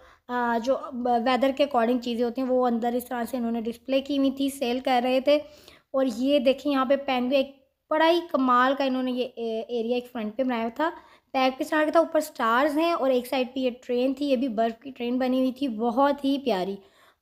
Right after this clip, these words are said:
और ये इसके नीचे ये देखें, ये थी एक साइकिल स्पेशल जो बर्फ़ के ऊपर चलाई जाती है, इसको भी हमने एंजॉय किया। जी, तो अब उसके बाद बच्चों की हो गई थी हद, बच्चे कहते हैं निकलें बाहर।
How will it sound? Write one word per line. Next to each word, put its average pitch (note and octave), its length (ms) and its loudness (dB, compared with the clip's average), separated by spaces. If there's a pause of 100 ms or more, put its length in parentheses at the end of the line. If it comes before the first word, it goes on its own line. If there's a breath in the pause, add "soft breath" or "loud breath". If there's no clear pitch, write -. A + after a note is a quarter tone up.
और C4 160 4
ये C4+ 240 2
इसके C#4 440 -4
नीचे B3+ 180 -2
ये C#4+ 260 2
देखें, D4+ 260 4
ये D4+ 200 0
थी E4 100 2
एक D#4 220 0
साइकिल C4+ 440 0
स्पेशल C#4 400 -2
जो C4 160 0
बर्फ़ C4 300 2
के D4+ 120 -8
ऊपर D#4 220 4
चलाई C4+ 320 4
जाती C4 260 0
है, D4 80 4
इसको E4 220 -4
भी F#4 80 2
हमने F4 220 2
एंजॉय D#4 280 4
किया। D#4 240 4 (680 loud breath)
जी, E4 140 0
तो E4 120 4
अब D#4 60 6
उसके D#4 180 0
बाद D4 120 4
बच्चों B3+ 360 0
की C4+ 100 -4
हो B3 180 2
गई A#3 160 0
थी A#3+ 120 -4
हद, G3+ 200 -4
बच्चे G#3 360 -4
कहते C4 240 -2
हैं C4 60 4
निकलें A#3 340 0
बाहर। G#3 160 -4